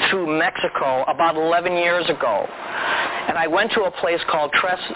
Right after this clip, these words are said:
Zapotes, or the Three Shoes, which is on the Atlantic coast of Mexico. And there I saw, in a museum, this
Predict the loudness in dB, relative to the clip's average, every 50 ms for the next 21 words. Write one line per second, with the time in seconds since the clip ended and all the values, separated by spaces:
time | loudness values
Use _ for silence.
0 | -6 -4 -2 -2 -2 -2 -2 -2 0 0 0 0 0 -2 -2 -2 0 0 0 0
1 | 0 0 -2 -2 0 0 0 2 2 2 2 2 0 2 0 0 0 0 -2 -2
2 | -2 -4 -6 -6 -10 -10 -10 -10 -10 -4 -2 0 2 2 2 2 4 4 4 4
3 | 2 2 2 2 2 2 0 0 -2 -6 -10 -10 -10 -8 -8 -4 -2 -2 0 2
4 | 2 2 4 4 2 2 2 0 0 2 2 2 2 0 -2 -2 0 2 0 0
5 | 0 -2 -6 -4 -4 -4 -2 0 0 2 2 4 4 4 4 2 2 2 0 0
6 | 0 -2 -2 -4 -2 -2 0 0 0 0 0 -2 -4 -8 -14 -14 -12 -12 -10 -10
7 | -10 -10 -10 -8 -8 -8 -6 -2 -2 0 0 2 2 2 2 0 0 0 0 -2
8 | 0 0 -2 -2 -2 -4 -4 -6 -10 -12 -10 -10 -10 -10 -8 -8 -8 -10 -10 -10
9 | -8 -8 -4 -4 -2